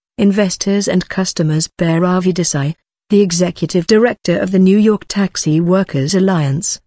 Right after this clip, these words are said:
said drivers mostly like the design of the N V two hundred.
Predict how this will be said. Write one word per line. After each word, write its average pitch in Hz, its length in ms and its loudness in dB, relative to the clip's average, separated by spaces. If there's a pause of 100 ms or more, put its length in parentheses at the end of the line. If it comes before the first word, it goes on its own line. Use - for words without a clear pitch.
(160)
said 175 240 0
drivers 156 480 0
mostly 202 560 2
like 196 280 0
the 185 60 0
design 170 520 0
of 170 160 -2
the 196 160 0
N 185 180 4
V 185 220 2
two 226 320 -2
hundred. 156 500 -2